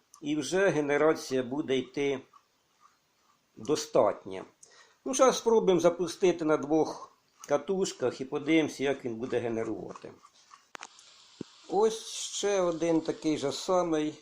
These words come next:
але без конденсаторів напряму. Це діодний мостик я там тулив. Ну, і теж так само ось.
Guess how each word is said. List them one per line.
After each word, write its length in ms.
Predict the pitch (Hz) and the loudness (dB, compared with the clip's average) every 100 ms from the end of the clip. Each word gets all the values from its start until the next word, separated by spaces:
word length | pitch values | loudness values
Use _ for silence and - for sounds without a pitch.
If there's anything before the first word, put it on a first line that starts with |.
| _ _ _ _ _ _ | _ _ _ _ _ _
але 300 | 139 143 147 | -2 2 2
без 360 | 131 131 147 131 | 2 2 2 2
конденсаторів 1200 | - 139 131 135 127 175 170 165 156 139 147 135 - _ _ _ - | -2 0 0 -2 -2 2 2 4 0 0 -4 -6 -18 _ _ _ -6
напряму. 840 | 131 147 147 151 139 117 98 92 - _ _ _ _ _ _ _ _ _ _ | 2 2 2 0 2 0 -2 -6 -14 _ _ _ _ _ _ _ _ _ _
Це 220 | - 123 | -4 -4
діодний 540 | 120 135 135 120 131 | -2 0 0 2 0
мостик 540 | 127 104 98 - - - | 0 -2 -4 -10 -14 -10
я 60 | |
там 260 | 101 104 101 - - _ | -8 -6 -8 -10 -20 _
тулив. 560 | 120 107 101 95 85 - - _ - _ _ - _ _ _ _ _ _ _ | -4 -2 -2 -4 -8 -20 -20 _ -20 _ _ -20 _ _ _ _ _ _ _
Ну, 80 | 427 | -6
і 100 | 370 | -4
теж 280 | - 202 | 0 -2
так 220 | - 127 - | -2 -6 -8
само 540 | - 131 113 107 98 | -2 -2 0 -2 -4
ось. 240 | 92 - | -8 -14